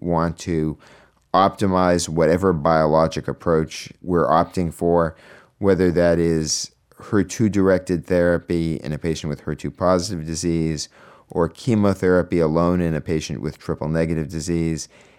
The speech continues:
And I think the only situation where you really may think that this would have a big effect on your decision making is in the patient with E R positive disease for whom in the setting of one positive lymph node and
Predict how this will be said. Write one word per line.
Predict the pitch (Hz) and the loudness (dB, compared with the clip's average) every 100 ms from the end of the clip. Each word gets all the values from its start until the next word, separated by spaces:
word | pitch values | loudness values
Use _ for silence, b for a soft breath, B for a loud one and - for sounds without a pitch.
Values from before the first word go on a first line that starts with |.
| b - | b -2
And | 202 | 2
I | 208 | 2
think | 107 | 2
the | 117 85 | -2 0
only | 131 151 147 | 2 2 2
situation | - 110 107 98 95 - 90 | 0 -2 0 2 2 0 -2
where | 87 | 0
you | 87 85 | 2 0
really | 87 110 113 107 98 | 0 2 4 4 4
may | 87 90 87 87 85 b b b b - | 2 0 2 2 0 b b b b -4
think | 98 95 82 | -2 -2 0
that | 95 82 - | 0 0 -2
this | 85 - | -6 -4
would | 90 78 - | -2 -4 -6
have | 90 92 78 | -8 -4 0
a | 82 | -2
big | 78 101 95 | 0 0 2
effect | 87 90 85 90 | 0 0 0 0
on | 85 | -2
your | 80 | -2
decision | 78 - 98 98 | -4 -2 -2 0
making | 87 80 85 80 | 0 0 -2 -4
is | - 78 85 | -4 -4 -2
in | 92 | -2
the | 87 | -2
patient | 85 107 92 104 | -2 -4 -2 -6
with | 69 85 - | -4 -6 -2
E | 98 | 2
R | 90 87 | 4 2
positive | - 107 101 101 90 85 | 0 2 2 2 -2 -2
disease | 87 82 90 87 85 80 - b b b b b b _ | -4 -2 0 0 0 -2 -8 b b b b b b _
for | - 104 95 | -6 0 0
whom | 101 107 104 98 90 - b b b b | 2 2 4 2 -2 -8 b b b b
in | 101 95 | 0 0
the | 92 | 0
setting | - 110 104 | 2 2 4
of | 95 85 | 0 0
one | 95 107 101 | 0 0 0
positive | 110 98 104 92 80 | 2 2 2 -4 -2
lymph | 101 85 | -2 -2
node | 101 95 92 92 90 85 - | -2 2 4 4 4 0 -4
and | 80 85 82 | -2 0 0